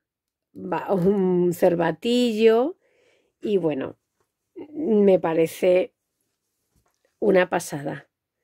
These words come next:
La vi, eh, con el tono en, en rosa,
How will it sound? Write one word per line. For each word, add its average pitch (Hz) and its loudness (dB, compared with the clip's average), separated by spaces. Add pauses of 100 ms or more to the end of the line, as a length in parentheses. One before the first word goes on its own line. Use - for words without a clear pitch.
(600)
La 190 4
vi, 220 2
eh, 180 2 (120)
con 190 0
el 180 0
tono 220 0
en, 185 -2 (200)
en 190 -4
rosa, 254 0